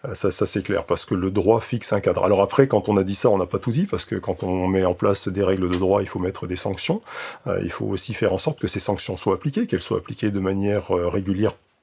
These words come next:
par tous et pour tous, euh, d'une certaine manière, qu'il n'y ait pas évidemment de, euh, de gens qui soient avantagés ou de groupes qui soient avantagés par rapport à d'autres. Et puis il faut avoir aussi des moyens de contrôler, de vérifier que effectivement les règles sont appliquées,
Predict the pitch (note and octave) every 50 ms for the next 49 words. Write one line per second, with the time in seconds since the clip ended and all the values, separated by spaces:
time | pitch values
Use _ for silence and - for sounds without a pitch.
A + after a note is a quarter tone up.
0 | _ _ _ - - - - - - - C3 A#2+ - - - - A2 G#2 F#2 -
1 | - F#3 - - - F3+ A3+ - - - - A2+ G#2+ G2+ G2 F#2+ G2 F#2+ - G2+
2 | F2+ - G2+ F#2+ G2 B2+ F3+ F3 - - - - - G2+ G2+ F#2+ F#2 F#2 G2 G2
3 | G#2+ A2 G2+ F2+ F2 - - - - - - - - - - G#2 F2+ F2+ G2 F#2+
4 | G2+ A2+ A2 - G2 - - G2 F#2+ F#2 F#2+ G2 - F#2 F#2+ A2+ A#2+ G#2 G2+ F2+
5 | G2 G2 G2 A2+ A#2 - - - - - G#2 F#2+ F#2 F#2 G2 G#2 G2 F#2+ A2+ A2
6 | - F#2 F#2 F2 - G2+ F#2 A2 E3 A3 - - G2+ - - - - F#2+ F#2+ A2
7 | G2+ G2 F#2+ - - G#2+ F2+ F2+ G#2 C#3 F3+ E3+ C3+ G2 F#2+ F#2 - - B2 A#2
8 | - - - - D3 E3+ F3+ C#3+ G#2 F#2 F2+ G2+ A2 A#2+ C3 - - C#3 C3+ C3+
9 | - F#2+ F#2+ F2+ - G#2 - - G2+ F#2 G2+ A#2 B2 G#2+ F#2 F#2 F#2+ A2 G#2 G2+
10 | F#2+ - G2+ F2+ F2+ - - - - - D3 F#3 F#3+